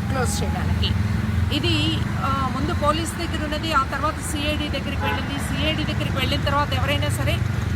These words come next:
ఇది త్వరితంగా, న్యాయబద్ధంగా పరిష్కారం అవుతుందని ఆశిస్తారు, కానీ దాని భిన్నంగా జరుగుతోంది. So, ఆ నేపథ్యంలోనే ఏమైనా ప్రెషర్స్ ఉన్నాయా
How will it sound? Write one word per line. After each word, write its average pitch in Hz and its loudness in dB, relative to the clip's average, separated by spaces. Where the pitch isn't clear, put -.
ఇది 320 2
త్వరితంగా, 320 0
న్యాయబద్ధంగా 302 0
పరిష్కారం 311 0
అవుతుందని 302 0
ఆశిస్తారు, 294 0
కానీ 339 0
దాని 277 2
భిన్నంగా 320 0
జరుగుతోంది. 226 0
So, 330 4
ఆ 254 6
నేపథ్యంలోనే 311 -2
ఏమైనా 339 -2
ప్రెషర్స్ - 0
ఉన్నాయా 226 2